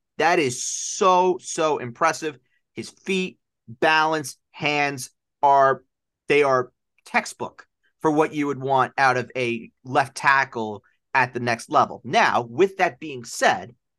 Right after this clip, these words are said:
I also think, and Jake, maybe this is where you could probably take over, 'cause I know we've had a, a little bit of this co-, of, of this conversation, and, and maybe you could take over with this one. But some people will say that he might be better off as a guard at the next level.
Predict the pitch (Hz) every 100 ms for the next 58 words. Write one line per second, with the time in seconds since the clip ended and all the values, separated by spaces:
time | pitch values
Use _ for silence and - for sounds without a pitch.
0 | _ _ _ - 190 262 214 143 131 131
1 | 117 123 117 120 113 - 151 151 123 139
2 | 135 131 127 131 120 127 120 120 - 127
3 | 143 127 120 117 120 139 131 117 113 113
4 | 117 123 123 117 123 120 113 _ _ _
5 | _ _ 165 160 160 170 226 240 185 143
6 | 123 - 135 - 131 - 101 117 - 113
7 | 98 - 101 - 120 110 113 101 117 113
8 | 110 120 113 113 117 117 - 113 120 107
9 | 104 98 113 - 104 95 _ _ _ _
10 | 143 - _ _ _ _ _ _ - 190
11 | 185 202 190 190 175 175 165 180 151 -
12 | - 156 151 131 135 151 - 147 147 143
13 | 139 135 131 - 131 127 120 - 123 -
14 | 123 135 151 160 156 165 - 165 165 175
15 | 175